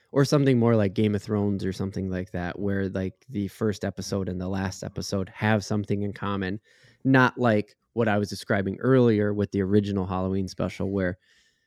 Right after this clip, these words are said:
you know, the next episode after they've been sawing people in half with chainsaws because they were embalmed with Worcestershire sauce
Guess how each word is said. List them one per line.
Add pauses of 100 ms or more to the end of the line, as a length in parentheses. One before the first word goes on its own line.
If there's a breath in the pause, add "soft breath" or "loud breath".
(580)
you
know, (140)
the
next
episode
after
they've
been
sawing
people
in
half
with
chainsaws
because
they
were
embalmed
with
Worcestershire
sauce